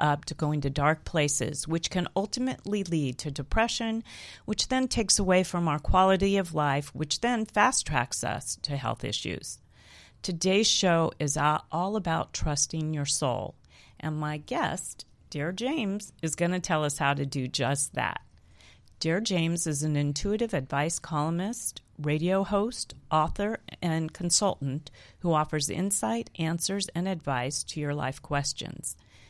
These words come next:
The insight, answers, and advice are intuitive and clairvoyant in nature and are derived from the universe source, which comes from our internal compass that speaks to our universal soul.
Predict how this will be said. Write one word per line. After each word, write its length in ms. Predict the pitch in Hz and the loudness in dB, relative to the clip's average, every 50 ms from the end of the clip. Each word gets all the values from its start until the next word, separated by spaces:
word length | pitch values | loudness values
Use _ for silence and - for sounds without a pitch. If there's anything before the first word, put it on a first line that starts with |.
| - - - - | -20 -20 -4 0
The 120 | 156 165 | 2 2
insight, 540 | 160 175 185 - - 202 208 226 233 - - - | 2 2 2 0 0 0 0 0 0 -2 -4 -4
answers, 460 | 160 156 165 165 - 175 175 165 175 | -2 -2 -2 -2 -2 -2 -2 -2 0
and 140 | 175 170 165 | 0 0 0
advice 500 | 165 160 - - 143 139 139 151 - - - | 0 -2 -2 -2 0 0 0 0 -2 -2 -2
are 140 | 160 151 147 | 0 0 0
intuitive 600 | 147 139 143 143 - 208 202 208 196 220 220 - - - | 0 0 -2 -2 -2 -2 -2 0 0 0 -2 -2 -4 -6
and 140 | 160 151 139 | -4 -4 -4
clairvoyant 720 | - - - 139 135 135 147 147 156 165 185 220 220 - | -4 -4 -4 -4 -4 -4 -4 -2 -2 -2 -2 -2 -4 -4
in 140 | 226 226 214 | -2 0 0
nature 540 | 185 151 139 143 143 - - 147 139 165 170 - - - - - - - | 0 0 0 -2 -4 -4 -4 -4 -4 -6 -8 -12 -18 -20 -20 -20 -20 -6
and 180 | - - 175 165 | -2 0 0 0
are 80 | 165 | 0
derived 600 | 170 180 170 165 170 160 170 175 190 208 214 - | 0 0 2 2 2 4 4 2 2 0 -2 -4
from 220 | - 202 196 190 190 | -4 -2 -2 0 0
the 80 | 202 | 0
universe 680 | 202 180 170 170 170 175 175 - 185 190 208 - - - - | 0 0 2 2 0 0 0 -2 -2 0 0 0 -2 -2 -2
source, 540 | - - - 160 135 123 127 156 - - - | -2 0 0 2 2 0 0 0 -2 -2 -2
which 220 | 175 170 - - | -4 -6 -6 -8
comes 340 | - - 190 180 185 185 - | -6 -4 -4 -2 0 0 0
from 260 | - - 160 151 143 | 0 0 0 0 0
our 220 | - - 147 139 - | 0 0 -2 -2 -2
internal 540 | - 151 147 143 - - 180 190 220 233 226 | -2 -2 -4 -2 -2 -2 -2 -2 -2 -4 -4
compass 560 | - - 147 143 143 135 147 160 - - - - - - - - - | -4 -4 -4 -4 -4 -4 -4 -2 -2 -4 -4 -8 -14 -20 -20 -6 -2
that 200 | - 160 - - | 0 0 0 0
speaks 520 | - - - - 208 208 214 - - - - | 0 -2 -2 -2 -4 -6 -4 -6 -8 -8 -4
to 140 | - 175 147 | -2 -2 -2
our 120 | 143 135 | -2 -2
universal 720 | 131 139 151 156 160 165 - 160 147 147 - - 143 151 | -2 -2 -2 -4 -4 -4 -4 -4 -2 -2 -2 -2 -4 -6
soul. 480 | - - - 160 143 131 117 - - | -6 -4 -4 -2 0 0 -2 -2 -6